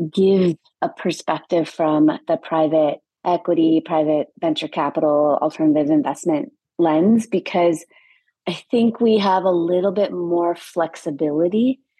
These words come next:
than, say, a traditional financial institution that has a large office and staff, and you have to go into an office, et cetera. And, and some of this is, like, pre-covid, post-covid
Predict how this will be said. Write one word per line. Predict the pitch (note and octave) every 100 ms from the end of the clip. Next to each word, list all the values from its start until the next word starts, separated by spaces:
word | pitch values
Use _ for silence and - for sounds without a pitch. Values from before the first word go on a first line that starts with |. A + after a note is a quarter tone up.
| _ -
than, | F3 E3
say, | - E3+ E3 D#3+ D#3 D#3 -
a | D3+ D3+ D3
traditional | - - D#3+ D#3 - E3+ D#3 D3+
financial | - D3+ D#3 D4 D#3
institution | - - - D#3 D#3 D3
that | D3 C#3
has | - D3 D3 D3 C#3 - _ _ _
a | D#3
large | D#3+ D3+ D3+ C#3
office | G3 F#3+ F3+ E3+ D#3 -
and | D3 C#3+
staff, | - E3 D#3+ D3+ -
and | D#3+ D#3
you | C#3+
have | D3
to | -
go | D#4 D#4
into | D#4 D4+ D#4+
an | D4+
office, | C#4+ D4 -
et | -
cetera. | - C#3 C3+
And, | D3+ - - - -
and | F#3
some | G#3+ B3
of | G#3+
this | F#3+ F#3
is, | E3
like, | D#3 D3+ -
pre-covid, | B3 A3+ A#3 F#3+ F3 D#3+
post-covid | G3+ F#3+ - F3+ E3+ D#3+ D#3